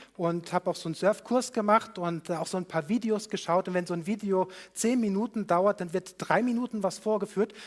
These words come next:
und den Rest der Zeit geht's darum zu zeigen, was man für Fehler machen kann, ähm, und wie man dann ins Wasser fällt. Und das fiel mir auf,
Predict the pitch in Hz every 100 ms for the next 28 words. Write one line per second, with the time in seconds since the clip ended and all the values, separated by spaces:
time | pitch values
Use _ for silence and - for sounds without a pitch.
0 | - 175 165 170 226 220 208 180 180 202
1 | - 180 190 - 170 170 185 170 170 156
2 | 170 - 208 226 170 127 - 127 160 175
3 | - - - 165 165 165 165 151 165 -
4 | 185 180 185 170 170 175 - 143 131 -
5 | 113 101 - - - - _ _ - -
6 | - _ _ _ _ _ _ 180 165 -
7 | 240 226 185